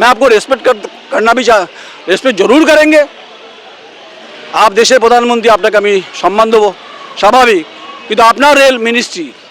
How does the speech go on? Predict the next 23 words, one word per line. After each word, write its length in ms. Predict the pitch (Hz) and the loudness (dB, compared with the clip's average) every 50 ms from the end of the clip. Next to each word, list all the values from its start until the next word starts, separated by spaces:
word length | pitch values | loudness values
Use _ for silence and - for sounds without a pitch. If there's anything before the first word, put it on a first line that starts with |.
| - - - - - - - - - - - | -20 -20 -20 -20 -20 -20 -20 -20 -20 -14 -4
যে 140 | 151 220 240 | 0 0 2
ভূমিকা 320 | 220 - 240 277 294 269 285 | 2 2 2 2 2 2 2
আরপিএফ 340 | 269 247 220 175 233 214 175 | 2 2 0 0 0 0 0
এর, 140 | 185 165 139 - - - - - - - - - - - - - - - | -2 -4 -6 -8 -14 -20 -20 -20 -20 -20 -20 -20 -20 -20 -20 -20 -16 -6
যা 140 | - 220 214 214 | -2 0 0 2
দেখে 300 | 196 226 233 - 247 240 | 2 0 0 2 2 0
অন্তত 500 | 226 233 190 220 208 202 202 185 185 185 - - - - - - - - - | 2 2 0 0 0 2 0 0 0 -4 -8 -14 -20 -20 -20 -20 -12 -6 -4
অত্যন্ত 340 | 208 202 - 170 - 208 226 196 143 127 - - | -4 -2 0 -2 0 0 0 -2 -4 -10 -12 -6
ব্যথিত 300 | - 190 208 - 269 262 | -2 -2 -2 0 0 0
হয়েছি 480 | 277 247 226 233 226 - 185 185 170 160 - - - - - - - | 2 2 2 2 0 -2 -4 -8 -8 -8 -10 -14 -20 -20 -20 -12 -6
একজন 340 | 180 190 208 - 226 220 208 | -4 -4 -2 0 -2 -2 0
যাত্রী 340 | 175 202 196 196 - - 233 | 2 0 0 0 0 -4 -4
হিসাবে, 320 | 220 - 226 214 196 185 170 160 | -2 0 0 0 0 0 -2 -4
সাংবাদিক 420 | - - 202 202 208 220 214 214 202 | -2 -2 -2 0 0 -2 -2 -2 -4
হিসাবে। 260 | 220 208 220 214 202 | -4 -2 -2 -2 0
ছেড়ে 220 | - 254 262 294 | 0 2 2 2
দিন। 160 | 302 285 226 156 123 - - - - - - - - - - - - - - - - - - - - - - | 2 0 -2 -2 -6 -12 -20 -20 -20 -20 -20 -20 -20 -20 -20 -20 -20 -20 -20 -20 -20 -20 -20 -20 -20 -10 -4
আরপিএফ 400 | - 196 226 220 190 269 277 277 | -2 0 0 0 0 0 2 2
এর 120 | 277 254 | 2 2
ভাষা, 440 | 214 160 196 240 - 277 285 277 254 208 | 2 2 0 2 2 4 4 4 4 4
ব্যবহার, 480 | 226 233 - 285 294 285 269 240 202 156 - - - - - - - - | 2 2 2 4 4 4 4 2 0 -2 -6 -16 -20 -20 -20 -12 -4 -2
রেসপন্সিবিলিটি, 680 | 220 254 - 262 285 302 277 269 285 262 254 247 233 | -2 -2 0 2 0 2 2 0 0 0 0 0 0
ডিউটি, 520 | 214 247 262 302 269 302 294 277 226 170 | 0 2 0 0 2 2 0 0 0 -2